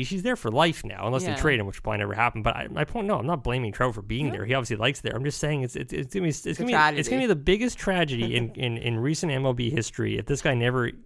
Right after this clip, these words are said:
Speaker 1: gets to a World Series, let alone wins one.
Speaker 2: They're
Speaker 1: Like,
Speaker 2: try-, well, they signed
Speaker 1: I'm talking about Ohtani.
Speaker 2: Yeah.
Speaker 1: Well, he's not primarily a pitcher. Yeah, he's a pitcher hybrid. He's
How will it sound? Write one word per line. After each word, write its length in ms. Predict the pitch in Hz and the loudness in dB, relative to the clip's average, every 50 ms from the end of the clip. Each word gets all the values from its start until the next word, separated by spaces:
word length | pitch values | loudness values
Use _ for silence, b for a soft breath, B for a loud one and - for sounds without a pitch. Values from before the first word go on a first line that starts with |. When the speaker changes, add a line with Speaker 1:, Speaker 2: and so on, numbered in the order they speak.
| - 131 | -16 -4
Speaker 1:
gets 240 | 131 131 123 117 - | 0 0 0 0 0
to 100 | - 131 | 0 0
a 40 | 117 | 0
World 220 | 107 110 110 107 | 2 2 0 0
Series, 340 | - - 120 110 104 101 107 | -2 -2 -2 -2 0 0 0
let 100 | 107 107 | 0 0
alone 200 | 104 107 104 104 107 | 0 0 0 -2 -2
wins 200 | 107 110 117 120 | -4 -4 -4 -6
one. 260 | - - - - 147 - b b b b b b | -8 -10 -12 -12 -14 -14 b b b b b b
Speaker 2:
They're 140 | - 226 269 | -4 -2 0
Speaker 1:
Like, 100 | 220 233 | 0 0
Speaker 2:
try-, 240 | 247 254 262 - - | 0 0 0 -2 -2
well, 160 | 233 262 254 | -2 -2 -2
they 160 | 262 262 269 247 | -2 -2 -4 -6
signed 440 | - - 294 285 277 285 285 269 - - - | -6 -8 -6 -6 -6 -8 -8 -10 -10 -10 -8
Speaker 1:
I'm 80 | 135 | -6
talking 160 | 139 131 110 | -4 -4 -4
about 120 | - 113 - | -6 -10 -8
Ohtani. 420 | - 127 127 123 - - - 123 - - | -4 -4 -2 -2 -4 -6 -10 -12 -12 -12
Speaker 2:
Yeah. 360 | 285 359 359 180 127 98 123 - - _ _ | -10 -6 -6 -6 -6 -6 -8 -12 -16 _ _
Speaker 1:
Well, 100 | 214 156 | -4 -2
he's 120 | 98 104 120 | -2 0 0
not 180 | 110 - - | -2 -2 -4
primarily 480 | - - 104 98 101 101 101 101 - - | -6 -8 -6 -6 -6 -6 -6 -6 -8 -10
a 60 | - _ | -8 _
pitcher. 340 | - - - - - - - 123 | -6 -6 -6 -10 -14 -12 -8 -4
Yeah, 180 | 139 143 - | -4 -2 -2
he's 120 | 120 110 110 | -4 -6 2
a 20 | |
pitcher 320 | - - 123 - 117 104 101 | 4 4 4 4 2 -2 -2
hybrid. 460 | - 113 107 98 - - - - - | 0 0 0 0 -2 -6 -8 -8 -8
He's 340 | - 110 110 - - - | -8 -8 -10 -12 -14 -18